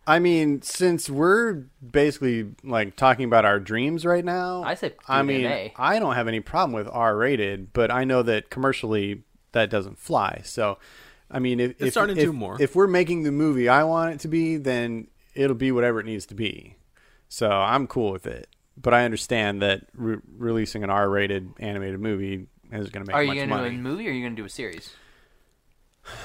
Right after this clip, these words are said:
Speaker 2: 'Cause you can get away with an
Speaker 1: I
Speaker 2: M A
Speaker 1: think
Speaker 2: series
Speaker 1: I would
Speaker 2: easier than
Speaker 1: do,
Speaker 2: you can with an
Speaker 1: I would
Speaker 2: R
Speaker 1: do, like, a
Speaker 2: movie.
Speaker 1: trilogy of movies of the first three novels. I think that's how I would do
Speaker 2: Do you
Speaker 1: it.
Speaker 2: wanna try and fit everything in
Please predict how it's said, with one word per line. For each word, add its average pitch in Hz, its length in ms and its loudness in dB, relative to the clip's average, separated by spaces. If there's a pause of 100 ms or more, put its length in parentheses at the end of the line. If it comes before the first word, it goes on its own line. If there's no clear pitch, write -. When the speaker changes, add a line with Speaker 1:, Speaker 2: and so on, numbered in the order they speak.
(560)
Speaker 2:
'Cause 135 100 -8
you 156 80 -4
can 208 100 -4
get 196 80 -4
away 175 200 0
with 131 160 -2
an 151 40 8
Speaker 1:
I 180 220 10
Speaker 2:
M 185 60 6
A - 60 0
Speaker 1:
think 165 320 2
Speaker 2:
series 139 140 2
Speaker 1:
I 143 160 8
would 135 200 4
Speaker 2:
easier 123 300 2
than 123 80 4 (100)
Speaker 1:
do, 113 120 -2
Speaker 2:
you 107 40 -6
can 98 180 -10
with 98 160 -14
an 92 340 -16
Speaker 1:
I 131 160 2
would 123 200 0
Speaker 2:
R 120 160 0
Speaker 1:
do, 123 80 2
like, 113 200 2
a 117 40 -4
Speaker 2:
movie. 95 80 -8
Speaker 1:
trilogy 110 800 -2
of 101 580 -2 (100)
movies 113 840 0 (340)
of 113 260 4
the 110 80 -4
first - 280 -4
three 107 160 -8
novels. 95 580 -12 (460)
I 117 100 2
think 110 160 -4
that's 101 200 -4
how 98 120 -4
I 95 100 -8
would 107 140 -12
do - 100 -14
Speaker 2:
Do - 60 -10
you 127 60 -8
Speaker 1:
it. - 20 -6
Speaker 2:
wanna 123 120 -8
try 120 160 -6
and 110 80 -10
fit 110 160 -6
everything 107 500 -10
in 101 320 -14